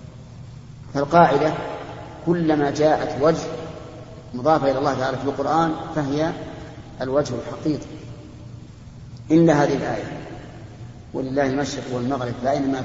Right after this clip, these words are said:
تولوا فثم وجه الله"، ففيها قولان للسلف. نعم، كل الآيات. نعم.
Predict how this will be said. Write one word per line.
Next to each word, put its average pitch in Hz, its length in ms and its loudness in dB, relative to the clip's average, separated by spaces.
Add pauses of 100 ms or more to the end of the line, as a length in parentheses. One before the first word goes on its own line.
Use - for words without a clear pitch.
تولوا 127 260 -4 (160)
فثم 147 180 0
وجه 127 240 -2
الله"، 160 260 2 (520)
ففيها 131 320 2
قولان 131 400 2
للسلف. 120 500 -4 (2750)
نعم، 143 240 4 (1800)
كل 170 180 4
الآيات. 135 300 0 (4000)
نعم. 113 100 -10